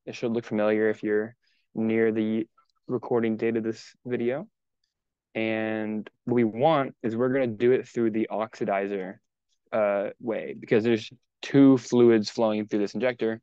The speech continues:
uh, propane from the side and the oxidizer on the top. We're, and you can't do them at the same time because it's two different things. So we're gonna do it through the oxidizer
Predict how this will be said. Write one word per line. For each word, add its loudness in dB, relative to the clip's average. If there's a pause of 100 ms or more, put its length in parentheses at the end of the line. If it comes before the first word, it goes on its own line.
(420)
uh, 0
propane -2
from -14
the -8
side 0 (260)
and -6 (120)
the 0
oxidizer -4
on -4
the -6
top. 2 (220)
We're, 2
and -2
you 2
can't 0
do 2
them 2
at 0
the -6
same -6
time -4 (160)
because -2
it's -10
two -2
different -6
things. -4 (240)
So -4
we're 4
gonna 2
do 4
it 0
through -2 (280)
the -4 (420)
oxidizer -2